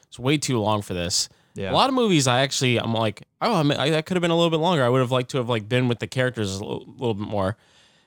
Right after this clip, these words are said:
Speaker 1: Somehow this movie achieves being too long and being boring because it's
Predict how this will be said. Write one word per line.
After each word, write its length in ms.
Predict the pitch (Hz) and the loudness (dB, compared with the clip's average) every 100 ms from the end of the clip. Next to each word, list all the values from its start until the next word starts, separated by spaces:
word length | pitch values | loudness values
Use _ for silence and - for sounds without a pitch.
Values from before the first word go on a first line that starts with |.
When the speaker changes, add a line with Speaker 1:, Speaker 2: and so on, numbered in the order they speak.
| _ | _
Speaker 1:
Somehow 540 | - - 175 208 190 175 | -6 0 0 2 0 2
this 220 | 151 - | 0 0
movie 340 | 135 139 139 | 0 0 0
achieves 460 | 110 - 123 120 113 | 0 0 0 -2 -2
being 320 | 104 117 117 | 0 0 0
too 260 | - 131 127 | -2 -2 0
long 500 | 101 98 117 139 139 _ _ _ | 0 0 0 0 -2 _ _ _
and 640 | 131 131 117 113 110 98 107 _ _ - 131 | 0 2 4 2 0 -2 -6 _ _ -18 -2
being 380 | 127 135 147 139 | 2 4 4 2
boring 380 | 110 113 143 143 | 2 2 2 2
because 320 | 120 123 110 | 0 -2 -4
it's 320 | 101 - - | -2 -2 -2